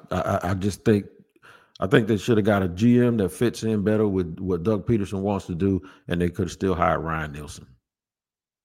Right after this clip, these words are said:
But alas, here we are. We'll talk about scheme fits and talk about the things that, uh, might make Nielsen's job a little bit better and the guys that I think are on the team and some things that I have to do. And then a message to fans that think you can't walk and chew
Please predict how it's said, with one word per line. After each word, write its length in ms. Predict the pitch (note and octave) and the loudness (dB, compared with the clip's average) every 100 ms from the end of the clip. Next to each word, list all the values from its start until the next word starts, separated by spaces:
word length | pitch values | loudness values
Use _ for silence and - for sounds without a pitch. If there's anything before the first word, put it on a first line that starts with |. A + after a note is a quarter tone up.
| _ _ - - - | _ _ -20 -20 2
But 260 | A2+ C3+ - | 6 6 6
alas, 420 | A#2+ C3 B2+ A#2+ | 4 4 4 0
here 140 | B2 | 0
we 120 | A2+ A2+ | 2 4
are. 220 | G2+ E2 - - | 2 0 -8 -4
We'll 140 | G#2 | -2
talk 200 | B2+ B2+ | 2 2
about 240 | B2 A#2 | 4 2
scheme 360 | - - B2+ C3 | 0 -4 -2 -2
fits 380 | - G#2 G2+ - _ _ - | -2 -2 -2 -10 _ _ -18
and 100 | - | -2
talk 220 | G#2+ G2+ | -2 0
about 300 | G2 G#2 G#2 | 2 2 0
the 80 | - | -6
things 500 | - A#2 A2 G2+ - _ _ - | -4 -2 -2 -4 -8 _ _ -6
that, 320 | F#2 F#2 D#2+ - | -4 -4 -6 -10
uh, 340 | G2+ F2+ E2+ E2+ | -6 -4 -6 -8
might 280 | F#2 A#2+ A#2 | -2 -2 0
make 200 | A2+ G#2 | -2 -2
Nielsen's 420 | G#2 G#2+ F2+ D#2+ | -2 -2 -4 -10
job 320 | D#2 G#2 G2 F2+ | -2 2 2 0
a 40 | |
little 200 | F#2+ G2 | -2 -2
bit 160 | F#2+ E2+ | -4 -4
better 220 | F#2 F2+ | -2 -2
and 120 | E2 | -4
the 60 | E2 | -4
guys 300 | E2+ E2+ E2 | -2 -2 -4
that 100 | E2 | -4
I 80 | |
think 300 | E2+ - F2+ | -4 -6 -8
are 100 | F2+ | -8
on 80 | D#2+ | -8
the 60 | D2+ | -8
team 300 | - F2 D2 | -8 -8 -8
and 60 | |
some 140 | - D#2+ | -12 -8
things 260 | F#2 F2 E2+ | -6 -6 -4
that 100 | D#2+ | -4
I 100 | D#2+ | -2
have 180 | D#2 - | -4 -8
to 60 | |
do. 180 | C#2 F#2+ | -4 -2
And 120 | G2+ | -2
then 140 | C3 G2+ | -2 -2
a 20 | |
message 400 | E2+ F#2+ F2 - | -2 -4 -8 -16
to 80 | - | -14
fans 420 | - E2 D#2 - | -6 -6 -6 -10
that 140 | - - | -16 -12
think 200 | D#2 - | -12 -12
you 80 | |
can't 260 | C#2 E2+ B1 | -10 -10 -10
walk 260 | D#2 C#2 C#2 | -8 -10 -12
and 80 | |
chew 260 | - F2+ D2 | -10 -8 -8